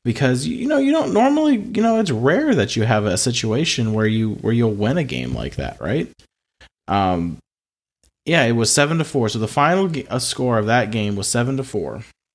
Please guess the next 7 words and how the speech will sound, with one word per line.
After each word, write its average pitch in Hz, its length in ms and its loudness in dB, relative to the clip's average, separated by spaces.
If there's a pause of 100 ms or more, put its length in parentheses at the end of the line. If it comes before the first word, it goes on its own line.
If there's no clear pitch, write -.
(1200)
Zach 147 260 2
Werenski, 139 640 0 (160)
Adam 120 240 2
Boqvist, 127 480 0
Gustav 117 380 0
Nyquist, 123 560 0 (340)
and 113 160 2